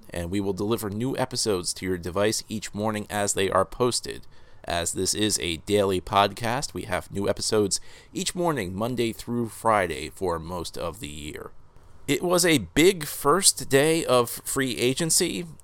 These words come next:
The quote-unquote legal tampering period began yesterday in the N F L. That means that yesterday was the first day teams were able to negotiate with free agents.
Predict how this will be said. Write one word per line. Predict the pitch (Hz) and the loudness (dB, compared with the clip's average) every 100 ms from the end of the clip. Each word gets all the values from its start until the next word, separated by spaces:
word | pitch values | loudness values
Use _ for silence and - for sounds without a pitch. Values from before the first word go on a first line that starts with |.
| - - | -16 -6
The | 107 | -6
quote-unquote | - 143 131 123 - 127 107 | 0 2 4 2 4 4 4
legal | 101 110 147 156 139 | 0 0 0 2 2
tampering | - 135 135 - 113 101 98 | 4 2 2 0 -2 0 -2
period | - 113 110 104 101 87 | -2 0 0 2 0 -2
began | 92 104 98 95 90 | -6 -2 0 0 0
yesterday | 98 104 - 107 110 117 110 | 0 0 0 0 2 2 2
in | 101 | -2
the | 98 | -2
N | 92 | -4
F | 90 - | -4 2
L. | 110 120 127 120 - - - - - - - - | 6 6 4 0 -10 -18 -20 -20 -20 -20 -20 -4
That | 101 101 | 0 0
means | 101 101 98 95 98 | 0 -4 -4 -4 -2
that | 90 90 | -2 0
yesterday | 104 101 101 98 95 | -2 -2 -2 -2 -2
was | 98 101 | -2 -4
the | 107 95 | -4 -8
first | - 107 101 - - | -4 -2 -2 -4 -2
day | 107 98 101 101 - | 0 2 0 -4 -12
teams | - 123 113 104 101 | -10 -8 -6 -6 -4
were | 98 - | -4 -2
able | 110 107 104 | -2 -2 -4
to | - | -6
negotiate | 92 90 101 101 - 95 95 92 - | -8 -4 0 0 -2 -2 0 -2 -2
with | 101 - - | -4 -4 -8
free | - 113 107 98 - | -8 -6 -4 -4 -4
agents. | 101 104 117 120 - | -4 -4 -4 -4 -6